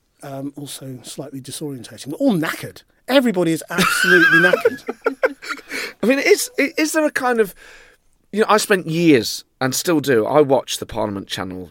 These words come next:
Speaker 2: just, if I'm on, if I'm in during the day, I'll just have it on. And I've just always loved watching it because there's a variety of debates. You learn about all sorts of
Speaker 1: You were an
Speaker 2: stuff.
Speaker 1: early adopter then,
Speaker 2: Oh,
Speaker 1: weren't you?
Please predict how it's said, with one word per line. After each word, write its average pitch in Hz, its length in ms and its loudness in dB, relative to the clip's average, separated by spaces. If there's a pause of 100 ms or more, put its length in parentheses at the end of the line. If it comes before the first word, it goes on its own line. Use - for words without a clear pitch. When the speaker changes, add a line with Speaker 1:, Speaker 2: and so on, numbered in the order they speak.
Speaker 2:
just, - 380 -10
if 110 100 -12
I'm 120 120 0
on, 143 340 2
if 117 140 -8
I'm 127 100 0
in 151 140 0
during 135 180 -2
the 120 80 -4
day, 104 160 -4
I'll 107 140 -4
just - 160 -10
have 123 240 -2
it 120 100 -2
on. 90 320 -12 (440)
And 139 100 2
I've 139 80 2
just 160 160 -6
always 196 300 6
loved 165 160 0
watching 170 340 0
it 101 180 -10
because 135 400 0 (280)
there's 135 160 -2
a 143 40 4
variety 156 540 4
of 123 80 -8
debates. 117 340 -2
You 143 60 -4
learn 135 160 2
about 131 180 4
all 190 160 2
sorts 151 300 -2
of - 80 -4
Speaker 1:
You 180 80 2
were 175 80 4
an 165 60 6
Speaker 2:
stuff. 165 140 0
Speaker 1:
early 165 280 6
adopter 156 300 -2
then, 123 220 -12
Speaker 2:
Oh, 202 120 8
Speaker 1:
weren't 196 180 4
you? 160 60 2